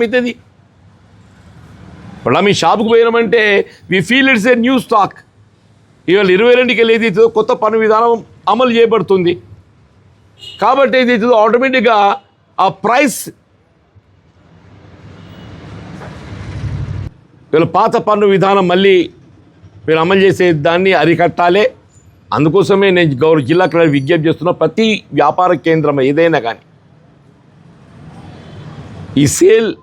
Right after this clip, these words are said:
పన్ను ఏ స్లాబ్లో వస్తుంది, గతంలో ఏ ప్రైస్ ఉండే, ఇప్పుడు ఏ ప్రైస్, ఆ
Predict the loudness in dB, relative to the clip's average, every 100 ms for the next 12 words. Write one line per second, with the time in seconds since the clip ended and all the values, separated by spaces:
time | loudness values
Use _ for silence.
0 | _ _ _ _ _ _ -6 -2 0 0
1 | -2 -8 _ _ -20 -20 -20 -20 _ _
2 | _ -20 -20 -20 -20 -20 -20 -20 -4 0
3 | 2 0 0 0 0 2 0 0 0 2
4 | 2 0 -6 -20 -20 _ _ _ _ _
5 | -8 -6 0 0 2 2 0 0 0 0
6 | -2 0 0 0 -6 _ _ _ _ _
7 | _ _ _ _ _ _ _ _ -20 -20
8 | -20 -10 -2 0 2 2 2 0 -2 -4
9 | -6 -18 _ _ _ _ _ _ -20 -20
10 | -20 _ _ _ -20 -4